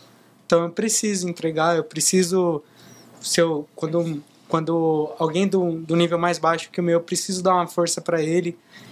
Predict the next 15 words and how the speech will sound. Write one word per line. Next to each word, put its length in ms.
Eu 100
entendo 460
que, 160
tipo, 720
o 60
negócio 520
já 160
me 100
chama 240
pra 360
participar 380
de 80
algumas 280
decisões 1080
e 680